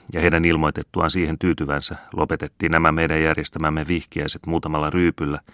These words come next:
ja lukemattomilla asianomaisten ja morsiamme vanhempien vuodattamilla kyynelillä. Pian sen jälkeen me jatkoimme matkaamme, ja vaikka minulla ei ole tarkempia tietoja tämän vahvistamani avioliiton kestäväisyydestä,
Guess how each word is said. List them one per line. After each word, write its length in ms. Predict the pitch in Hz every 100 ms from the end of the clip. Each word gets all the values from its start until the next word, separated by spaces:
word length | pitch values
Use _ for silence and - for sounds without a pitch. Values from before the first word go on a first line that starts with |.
| - - -
ja 60 | 87
lukemattomilla 720 | 85 90 80 82 80 73 76
asianomaisten 760 | 80 85 76 71 73 69 - 76
ja 80 | 78
morsiamme 480 | 82 - 78 76 71
vanhempien 500 | 80 73 69 73 71
vuodattamilla 560 | 76 73 - 78 76 -
kyynelillä. 600 | 80 71 65 65 60 - _ _ _ _ _ _ _ _ _ _ _ -
Pian 180 | 78 71
sen 140 | 80
jälkeen 300 | 76 71 80
me 80 | 76
jatkoimme 400 | 76 - 80 78
matkaamme, 540 | 80 80 - 67 65 - _ _ - _ _ _
ja 80 | -
vaikka 200 | 82 -
minulla 380 | 82 82 80 82
ei 60 | 82
ole 120 | 80
tarkempia 480 | - 85 82 76 78
tietoja 400 | - 87 76 69
tämän 240 | - 76 73
vahvistamani 600 | 76 76 - 78 76 80
avioliiton 500 | 80 76 71 69 71
kestäväisyydestä, 960 | 82 - 69 65 64 73 67 - -